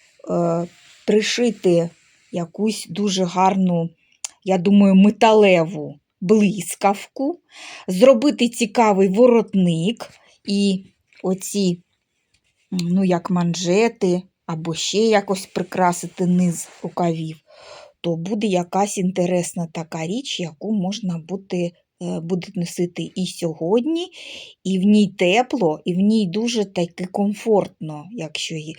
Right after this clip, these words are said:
Вона, вона не гарна зараз на вигляд, коли її надіти,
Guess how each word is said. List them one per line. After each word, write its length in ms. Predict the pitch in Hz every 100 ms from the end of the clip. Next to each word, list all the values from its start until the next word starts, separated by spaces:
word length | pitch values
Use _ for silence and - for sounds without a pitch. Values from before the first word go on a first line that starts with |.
| - -
Вона, 380 | 233 339 403 392 - - 262
вона 260 | 214 277 381
не 300 | 427 466 440
гарна 380 | 330 233 240 233
зараз 500 | 226 190 180 175 -
на 120 | 202
вигляд, 420 | 254 480 494 -
коли 260 | - 247 202
її 160 | 190
надіти, 520 | 190 190 170 156 165